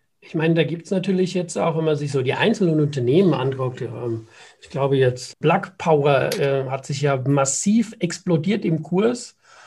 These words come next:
Und es ist natürlich immer die Frage, steht man am Anfang der Kursentwicklung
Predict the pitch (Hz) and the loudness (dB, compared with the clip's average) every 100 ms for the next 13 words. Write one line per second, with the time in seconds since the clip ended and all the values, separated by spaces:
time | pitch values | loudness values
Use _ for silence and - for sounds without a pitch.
0 | - - _ - 170 170 165 - 190 202 | -20 -20 _ 2 6 6 4 0 -2 -2
1 | 196 190 185 - 190 208 226 220 - - | 0 0 0 0 0 2 2 0 -4 -20
2 | _ _ 165 - 180 170 185 196 - - | _ _ -12 -4 0 2 4 2 2 -2
3 | - - 208 196 165 160 - 208 - 233 | -2 -2 0 0 0 0 0 0 0 -2
4 | 269 269 - 220 - 254 247 247 107 123 | 0 -2 -2 -6 -4 -8 -2 -2 -2 -6
5 | - 135 131 | -6 -4 -4